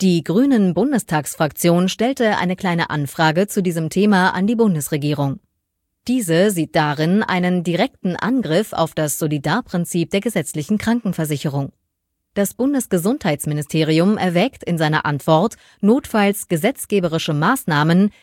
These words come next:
gegen systematisches ärztliches Fehlverhalten bei Terminvergaben.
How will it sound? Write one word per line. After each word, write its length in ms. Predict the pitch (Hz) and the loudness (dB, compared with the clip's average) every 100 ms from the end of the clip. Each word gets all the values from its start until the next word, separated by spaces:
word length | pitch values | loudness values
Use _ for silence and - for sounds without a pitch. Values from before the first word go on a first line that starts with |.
| _ | _
gegen 400 | 226 277 262 240 | 0 0 2 0
systematisches 920 | 170 156 - 160 180 254 196 180 170 | 0 -2 -2 0 0 -2 -2 -2 -2
ärztliches 640 | - 185 - - 170 160 - | -4 -8 -6 -8 -6 -6 -4
Fehlverhalten 800 | 226 262 - 147 147 143 160 165 | -2 -2 -2 -2 0 -2 -2 2
bei 180 | 175 165 | 2 2
Terminvergaben. 960 | - 220 220 143 156 143 139 135 - | -2 0 2 0 -4 -2 -2 -4 -10